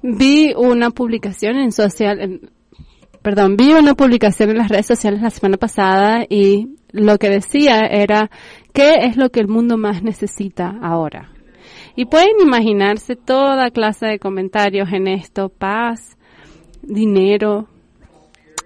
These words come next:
prosperidad, unidad y muchas más cosas. Y por supuesto, un número de personas publicó cosas como Jesús o Dios.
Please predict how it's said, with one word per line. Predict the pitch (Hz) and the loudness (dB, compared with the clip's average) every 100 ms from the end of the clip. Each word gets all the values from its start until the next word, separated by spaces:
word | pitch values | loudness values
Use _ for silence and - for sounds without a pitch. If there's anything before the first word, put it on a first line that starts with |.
| - | -6
prosperidad, | 214 175 - - 202 190 190 175 180 185 214 208 226 - - | -2 -2 -4 -4 -2 0 0 0 0 0 -2 -4 -10 -14 -8
unidad | - 220 208 196 196 180 196 208 233 _ _ - - - | 0 2 2 0 -4 -4 -2 -2 -6 _ _ -20 -20 -14
y | 254 247 226 208 | 0 2 2 0
muchas | - - 254 339 320 269 | -6 2 4 4 2 -2
más | 226 202 | 0 0
cosas. | - 202 185 208 | 2 2 2 0
Y | 226 | 0
por | 262 | 0
supuesto, | 269 262 277 254 339 | 2 4 2 4 4
un | 330 | 6
número | 254 247 262 | 4 4 4
de | 277 | 4
personas | 262 208 214 214 240 - | 2 -2 0 0 -2 -2
publicó | 247 226 202 196 190 | 2 2 2 0 0
cosas | 202 202 220 | 0 -2 -4
como | - 208 190 | -4 -4 -4
Jesús | 180 247 240 - 330 320 311 - - | -8 -10 -8 2 4 6 4 0 -8
o | - 190 | -4 -2
Dios. | 208 240 233 233 - | 2 2 4 0 -4